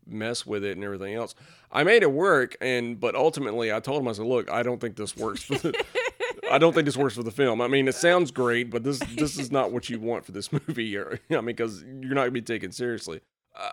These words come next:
Speaker 1: I, I got it to work to make it sound serious. It just did not work for the film itself. So ultimately they agreed with me, but like,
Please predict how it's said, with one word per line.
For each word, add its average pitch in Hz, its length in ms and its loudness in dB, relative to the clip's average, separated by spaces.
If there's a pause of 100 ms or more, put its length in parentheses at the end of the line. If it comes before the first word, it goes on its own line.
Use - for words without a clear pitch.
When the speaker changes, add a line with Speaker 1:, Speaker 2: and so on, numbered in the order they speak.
Speaker 1:
I, 147 240 6
I 156 100 6
got 170 180 6
it 156 60 2
to 131 60 -8
work 151 320 4
to 131 80 -2
make 127 220 0
it - 100 -4
sound 165 320 -4
serious. 110 340 -4
It 135 80 -2
just 123 220 -6
did 117 120 -6
not 104 200 -6
work 95 180 -8
for - 180 -16
the 90 140 -14
film 92 320 -6
itself. 71 600 -8 (360)
So 120 280 2
ultimately 127 520 2
they 107 260 -4
agreed 117 300 -4
with 107 160 -4
me, 101 140 -8
but 101 160 -8
like, 95 240 -6